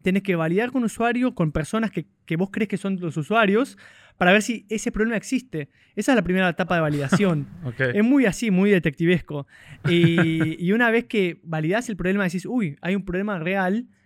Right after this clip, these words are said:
Speaker 1: Bueno, tenés que pensar la solución en ba-, en base a, a, a, a lo, a lo que relevaste y después tenés que validar esa solución. No te puedes mandar a desarrollar.
Speaker 2: Claro.
Speaker 1: Y de-, p-, ponele que diseña-, dis-, eh, con el equipo de diseño se hacen determinadas, eh,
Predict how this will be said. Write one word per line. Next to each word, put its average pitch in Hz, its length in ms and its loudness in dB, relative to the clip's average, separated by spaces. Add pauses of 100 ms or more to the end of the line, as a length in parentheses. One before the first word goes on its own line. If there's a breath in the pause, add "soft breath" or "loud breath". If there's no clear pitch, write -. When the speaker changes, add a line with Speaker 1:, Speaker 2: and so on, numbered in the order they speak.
(360 soft breath)
Speaker 1:
Bueno, 190 300 2
tenés 185 240 -2
que 226 140 -4
pensar 185 320 -4
la 254 80 0
solución 254 640 2
en 165 160 -2
ba-, 175 180 -4
en 165 160 -2
base 190 240 -2
a, 180 120 2
a, 156 180 -8
a, 151 200 -12
a 151 220 -12
lo, 151 160 -10
a 151 120 -10
lo 147 120 -6
que 151 120 -10
relevaste 196 720 -6 (280 soft breath)
y 208 100 -2
después 208 200 2
tenés 277 180 0
que - 80 -4
validar 214 320 2
esa 202 160 -4
solución. 147 600 -4
No 160 100 -2
te 180 80 -6
puedes 226 180 -2
mandar 156 280 0
a 151 40 -2
desarrollar. 143 640 -8 (120)
Speaker 2:
Claro. 110 260 2 (120)
Speaker 1:
Y - 100 -8
de-, 185 120 0
p-, 196 160 -6 (140)
ponele 247 240 2
que 220 160 0
diseña-, 196 480 0
dis-, 170 200 -6
eh, 170 140 -4
con 175 140 -2
el 175 60 0
equipo 208 240 -2
de 202 40 4
diseño 233 320 -2
se 185 220 -4
hacen 185 320 -4
determinadas, 170 600 -2
eh, 151 540 -6